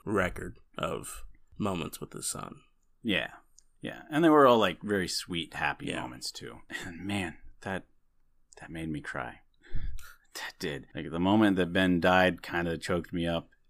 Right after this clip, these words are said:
Speaker 2: and then when he put the, when he was looking at the slides and all the pictures of his childhood, I cried. Like, I got some, I got a little weepy, not gonna lie. Elizabeth Olsen shows back up,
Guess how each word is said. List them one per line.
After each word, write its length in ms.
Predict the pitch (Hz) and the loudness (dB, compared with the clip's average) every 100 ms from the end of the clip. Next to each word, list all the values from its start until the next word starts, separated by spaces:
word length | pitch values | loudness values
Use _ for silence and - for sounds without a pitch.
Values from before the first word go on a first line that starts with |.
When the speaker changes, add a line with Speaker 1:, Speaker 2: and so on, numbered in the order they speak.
| - | -12
Speaker 2:
and 160 | 82 82 | -6 -2
then 380 | 82 80 80 - _ _ _ - | -2 -2 -4 -8 _ _ _ -4
when 140 | 87 | -2
he 120 | 82 | 0
put 220 | 76 87 | 0 -2
the, 100 | 87 | -2
when 120 | 85 90 | 0 0
he 80 | |
was 120 | 82 85 | 2 2
looking 260 | 87 87 | 2 2
at 100 | 82 | -2
the 80 | 85 | 2
slides 440 | - 85 80 78 80 | 2 2 0 -2 -4
and 60 | |
all 140 | 80 80 | -2 -2
the 80 | 76 | -4
pictures 360 | 85 76 76 | -6 -6 -8
of 80 | 73 | -8
his 120 | 71 | -8
childhood, 500 | - 73 71 71 69 - _ _ _ _ _ _ _ _ - | -6 -6 -6 -8 -10 -14 _ _ _ _ _ _ _ _ -6
I 120 | - | -4
cried. 400 | - 107 - - _ - | -4 -10 -12 -18 _ -20
Like, 100 | 123 | -14
I 160 | 165 156 | -8 -2
got 220 | 107 - | 0 -2
some, 180 | - 73 | -6 -4
I 140 | 101 | -2
got 160 | 110 107 | 4 4
a 20 | |
little 240 | 101 90 | 4 2
weepy, 400 | 73 65 - - - - | -2 -8 -14 -6 -2 -2
not 140 | - - | -4 -10
gonna 160 | 87 | -6
lie. 300 | 73 60 64 - _ _ _ _ - - - _ | -4 -6 -8 -18 _ _ _ _ -20 -20 -20 _
Elizabeth 340 | 117 117 113 113 | 0 4 4 4
Olsen 280 | 104 98 90 | 2 2 2
shows 260 | 101 85 | 4 2
back 300 | 85 85 80 | 4 0 2
up, 280 | 90 87 | 2 2